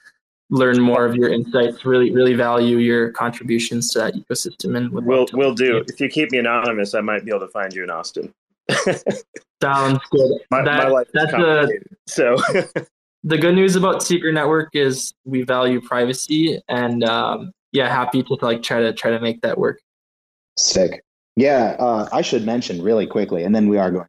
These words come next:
Speaker 3: to NorCal. Uh, Secret Network will be out in force in Austin for Decentral, for, uh, Consensus as well. We'll be there. We're doing a side event on the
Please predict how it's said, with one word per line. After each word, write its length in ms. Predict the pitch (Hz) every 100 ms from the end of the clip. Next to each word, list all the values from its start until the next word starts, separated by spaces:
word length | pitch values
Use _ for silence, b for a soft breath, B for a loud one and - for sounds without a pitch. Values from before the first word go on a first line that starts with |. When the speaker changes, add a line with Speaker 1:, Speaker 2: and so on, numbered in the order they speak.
| -
Speaker 3:
to 60 |
NorCal. 400 | - 85 87 82 -
Uh, 220 | 107 95
Secret 300 | - 160 147
Network 280 | 123 117 107
will 80 | 110
be 140 | 110
out 140 | 98 95
in 200 | 117 107
force 380 | - 107 101 -
in 120 | 113 98
Austin 380 | 104 101 104 98
for 140 | 95
Decentral, 760 | 90 107 104 95 92 95 95 - _ _ _ _ _
for, 640 | 104 98 95 95 90 90 -
uh, 360 | 90 85 87 87 - -
Consensus 580 | - 98 120 113 110 98
as 120 | 90
well. 200 | 101 110
We'll 100 | 107
be 140 | 101 101
there. 140 | 95
We're 80 | 90
doing 260 | 117 110
a 40 | 92
side 280 | - 104 95
event 300 | 98 98 180
on 100 | 175
the 120 | -